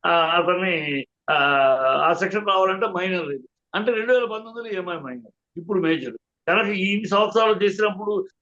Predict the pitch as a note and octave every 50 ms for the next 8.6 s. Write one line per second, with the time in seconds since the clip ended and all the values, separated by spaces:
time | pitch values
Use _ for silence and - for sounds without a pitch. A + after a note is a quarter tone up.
0 | _ F#3 G3+ G3+ F#3 G#3+ G#3+ G3+ G#3+ G#3+ G#3 G#3 G#3+ G#3 G3 F#3+ G3 G3 G3+ G#3
1 | G3+ - G3+ G3 G3 G3 - G3 G#3 G#3 G#3+ A3 G#3 - - _ _ _ _ F#3+
2 | G#3 G#3 G3+ G3+ A#3+ A3+ G#3 G3 F#3+ A3 A#3 A3 A#3 A#3 A#3+ A3+ A3 G#3+ G#3 A3
3 | A3 G3+ G3+ G3+ G#3 G#3 G#3+ G3+ G3 G3+ F#3+ F#3+ F#3+ F#3+ F#3+ - E3+ - E3+ D#3
4 | C#3+ C#3 - _ _ _ _ _ - _ - G#3 G3+ G3+ A#3+ C4+ C#4 C#4 D#4 D4+
5 | C#4+ C#4 A3 F3+ F3 F#3+ A3 B3+ B3+ B3+ A3+ G#3+ F#3+ G#3 A#3 A#3 A#3 F#3 D#3 F#3
6 | A3+ G#3+ G3+ F#3+ F#3+ F#3+ G#3 G#3+ G#3 G3+ G3 G3+ G3+ G3 G#3 F#3+ E3+ F#3 E3 -
7 | F3+ F#3 F#3 F#3+ G#3+ F#3+ E3+ E3+ - F#3 F#3+ F3+ F#3 G#3 G#3+ B3 A#3+ G#3 F#3+ F3
8 | E3 - G#3+ F#3+ E3+ E3+ - - C3 B2 A#2+